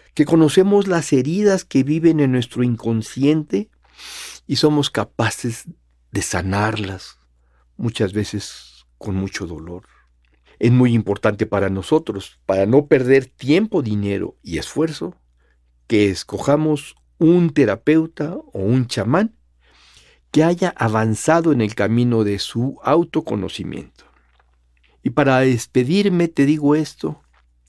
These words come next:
tú estás bien, tú eres perfecto ahora,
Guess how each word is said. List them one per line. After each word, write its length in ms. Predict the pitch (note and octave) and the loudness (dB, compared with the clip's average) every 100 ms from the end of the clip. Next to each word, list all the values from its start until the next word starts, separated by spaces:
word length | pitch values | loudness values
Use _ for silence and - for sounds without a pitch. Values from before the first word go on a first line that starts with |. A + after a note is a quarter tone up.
| _ _ _ - | _ _ _ 4
tú 140 | F3+ | 4
estás 300 | F3+ C3+ A#2 | 6 2 2
bien, 440 | G#2+ G#2 G#2+ G2 - _ _ _ _ _ _ | 2 2 0 -2 -10 _ _ _ _ _ _
tú 260 | - D#3 E3+ | -2 0 2
eres 300 | C#3+ D3 C#3+ | 4 4 2
perfecto 640 | - A2+ - B2+ - A2 | 0 -2 0 -2 2 4
ahora, 640 | G2 A#2 C3+ A2 E2+ - | 4 4 4 0 -4 -12